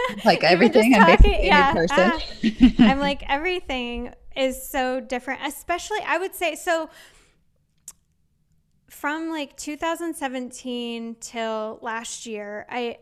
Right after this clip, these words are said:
Speaker 2: I had always been really good at, like, what we would call, like, managing my time. I was super organized, stuff like that. But I had a lot of perfectionism that was holding me back. So I wasn't creating as many results as I could have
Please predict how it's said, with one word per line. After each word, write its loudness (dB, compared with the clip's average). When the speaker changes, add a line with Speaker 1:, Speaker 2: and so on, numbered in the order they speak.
Speaker 2:
I -6
had -2
always -6
been -8
really -6
good -6
at, -8
like, -10
what -10
we -6
would -12
call, -10
like, -16
managing -12
my -16
time. -14
I -14
was -18
super -12
organized, -10
stuff -12
like -8
that. -8
But -2
I -6
had -6
a -4
lot -4
of -10
perfectionism -12
that -10
was -14
holding -10
me -8
back. -10
So -6
I -4
wasn't -8
creating -6
as -10
many -8
results -10
as -6
I -6
could -10
have -10